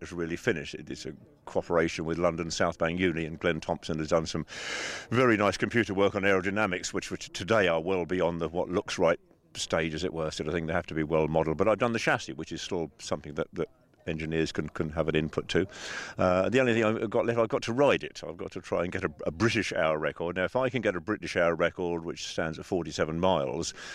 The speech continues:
then it's fast enough for a, a, a fit young thing to, to get a world record, which is fifty-seven miles. At the moment, can't actually see where I'm going. It, it's got a nice window at one end, and I can see through it,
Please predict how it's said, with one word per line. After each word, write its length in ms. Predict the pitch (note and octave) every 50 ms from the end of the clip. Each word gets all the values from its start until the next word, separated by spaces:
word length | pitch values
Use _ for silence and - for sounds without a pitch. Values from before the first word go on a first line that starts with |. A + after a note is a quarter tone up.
| - - - -
then 180 | - F#2+ F#2 F#2+
it's 220 | G2+ A#2 - -
fast 380 | - - G#2 F2+ F2 E2+ - -
enough 260 | F2 E2 E2+ E2 E2
for 260 | - - F#2+ E2+ E2
a, 100 | E2 E2+ - F2+ F#2 - _ _ _ _ -
a, 60 | - - -
a 100 | - D#2
fit 240 | - - - - -
young 220 | - D#2 D2+ D2+ D2+
thing 320 | - G2 D2+ C#2 C#2 - -
to, 120 | - - -
to 140 | - F#2
get 140 | - F#2 -
a 40 | F#2+
world 280 | G#2 D3 D#3 A2+ E2+ E2
record, 280 | - - - - -
which 140 | - - -
is 120 | D2+ C#2+
fifty-seven 600 | - - A2+ - - E2 D2+ - D2+ C2+ C#2+ C#2+
miles. 360 | C#2 C#2 C#2 B1+ A#1+ - - - _ _ _ _ _ _ _ _ _ _ _ - - -
At 140 | F2 F2
the 80 | F2+ F2
moment, 380 | G2+ A#2 C3 C3+ B2+ A#2+ A2 - - - - - - -
can't 180 | - C#3 C#3 C3+
actually 200 | B2 - C#3 B2+
see 200 | - - D3 C#3
where 140 | B2 C3
I'm 80 | B2 B2
going. 360 | A2+ C3 A2 E2 C2 B1 - - _ _ - - - - - -
It, 180 | - G2 F#2+ -
it's 120 | G2+ F2+
got 160 | - D#3 C#3 D3
a 40 |
nice 300 | C#3+ C#3 C3 C3+ C3 -
window 300 | B2 A2+ G#2 G#2 G2 F#2+
at 40 | -
one 220 | G2+ F2+ F2 D#2+ D#2
end, 220 | D#2+ E2+ G2+ G2+
and 100 | F#2+ F2+
I 60 | G2
can 160 | - - F#2
see 180 | - - D3 C#3+
through 280 | - - - A3 F#3 G#2
it, 200 | A#2 C#3+ -